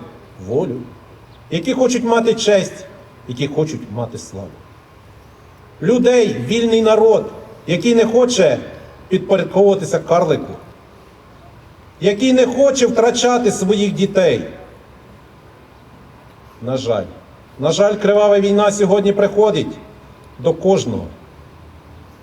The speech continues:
Кум, сват, брат. Сьогодні горе відчувають надзвичайно великі рідні батьки. Неможливо знайти слів підтримки, адже син їхній відходить на небеса,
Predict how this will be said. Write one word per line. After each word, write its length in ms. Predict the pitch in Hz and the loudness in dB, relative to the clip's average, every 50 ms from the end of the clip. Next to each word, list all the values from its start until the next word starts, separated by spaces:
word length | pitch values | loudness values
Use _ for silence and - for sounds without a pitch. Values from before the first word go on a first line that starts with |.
| - - - - - - | -20 -20 -20 -20 -16 -10
Кум, 280 | - 127 127 123 123 - - - - - - - | -6 -4 -4 -4 -4 -6 -10 -14 -20 -20 -20 -20
сват, 460 | - - - 117 110 127 123 113 104 - - - - - - - | -20 -18 -10 -4 -2 0 0 0 -2 -6 -12 -20 -20 -20 -12 -8
брат. 320 | - 123 120 127 120 - - - - - - - - - - - - - - - - - - - - - - - - - - | -4 -2 -2 -2 -2 -4 -6 -12 -20 -20 -20 -20 -20 -20 -20 -20 -20 -20 -20 -20 -20 -20 -20 -20 -20 -20 -20 -20 -20 -20 -20
Сьогодні 560 | - - - 175 170 160 175 196 202 175 185 | -16 -10 -4 -2 0 2 2 2 2 2 0
горе 480 | 170 151 160 185 202 190 180 156 127 107 - - - - - - - - - - - - - - | 2 2 4 4 4 4 2 2 0 0 -4 -8 -14 -18 -20 -20 -20 -20 -20 -20 -20 -20 -18 -14
відчувають 680 | 135 135 131 - 165 156 165 170 165 156 143 123 - - - - - - | -12 -12 -10 -8 -4 -2 0 2 2 2 2 0 -4 -10 -16 -18 -16 -14
надзвичайно 560 | 117 117 113 139 143 143 - 165 151 123 113 110 | -12 -12 -10 -10 -10 -6 -4 -4 -4 -2 -2 -2
великі 360 | 113 117 110 107 - - - | -2 -2 -4 -6 -8 -10 -10
рідні 220 | 117 101 107 104 | -10 -10 -10 -10
батьки. 340 | 92 101 101 - - - 101 87 82 - - - - - - - - - - - - - - - - - - - - - - - - - - | -8 -10 -10 -10 -12 -16 -16 -16 -16 -18 -20 -20 -20 -20 -20 -20 -20 -20 -20 -20 -20 -20 -20 -20 -20 -20 -20 -20 -20 -20 -20 -20 -20 -10 -6
Неможливо 460 | 135 160 190 202 196 214 233 226 226 | -2 0 0 2 2 4 4 4 4
знайти 240 | 226 226 226 226 226 | 4 4 2 2 0
слів 280 | 214 226 226 226 202 - | -2 0 -2 -2 0 0
підтримки, 680 | 214 196 - 220 220 233 233 214 - - 131 113 98 - - - - - - - - - - - - - - - - - - - - - - - - - - - - - - - - - - | -2 -2 2 2 4 4 4 2 0 0 0 0 -2 -4 -8 -14 -20 -20 -20 -20 -20 -20 -20 -20 -20 -20 -20 -20 -20 -20 -20 -20 -20 -20 -20 -20 -20 -20 -20 -20 -20 -20 -20 -20 -20 -12 -6
адже 260 | - 131 127 131 147 | -6 -4 -4 -4 -6
син 260 | 147 - 208 202 185 | -4 -2 0 0 0
їхній 280 | 156 156 139 - 135 123 | 0 -4 -6 -4 -4 -4
відходить 440 | 123 131 - - 170 151 143 139 143 | -4 -4 -2 -2 -2 -2 -2 -2 -2
на 80 | 135 | -2
небеса, 480 | 127 127 127 127 120 - - 143 131 | -2 -2 -2 -2 -4 -2 -2 -2 -2